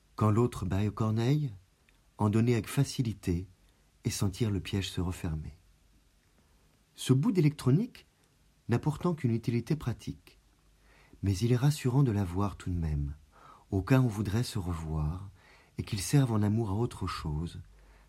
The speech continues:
qu'à nous rendre indécents ou moroses. Une nouvelle fois, je vous remercie pour votre écoute.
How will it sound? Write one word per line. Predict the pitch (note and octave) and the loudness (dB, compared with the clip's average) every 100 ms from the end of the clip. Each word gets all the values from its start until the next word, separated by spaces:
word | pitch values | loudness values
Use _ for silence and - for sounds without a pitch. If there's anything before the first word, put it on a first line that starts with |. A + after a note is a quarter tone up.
| _ | _
qu'à | - G2 | 0 0
nous | G2+ | 0
rendre | F2+ G2 G2 F#2 | 0 -2 0 -2
indécents | F2+ E2+ - F2+ | -2 -2 -2 0
ou | F2+ | 0
moroses. | E2+ E2+ C#2 C2+ - - - - _ _ _ _ _ _ _ _ _ - - _ - | -2 -4 -6 -12 -14 -18 -20 -20 _ _ _ _ _ _ _ _ _ -20 -20 _ 0
Une | A2 | 4
nouvelle | C#3 D3 | 6 4
fois, | - C#3+ E3+ | 2 2 2
je | F3 | 2
vous | C3+ | 2
remercie | B2+ B2+ - D3 | 2 2 0 -4
pour | C#3+ | 0
votre | B2+ C3 - | 0 0 -4
écoute. | - F2 - - | -8 -10 -12 -16